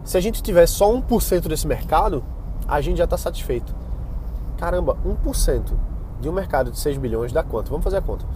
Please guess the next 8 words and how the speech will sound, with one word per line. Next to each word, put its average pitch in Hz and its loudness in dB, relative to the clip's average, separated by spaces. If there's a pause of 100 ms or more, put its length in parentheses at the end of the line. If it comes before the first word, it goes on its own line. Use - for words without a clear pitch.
(340)
Se - -6
fosse 214 2
dez 175 8
por - -4
cento, 165 0
seria 135 2 (760)
seiscentos - -2
milhões. 127 -4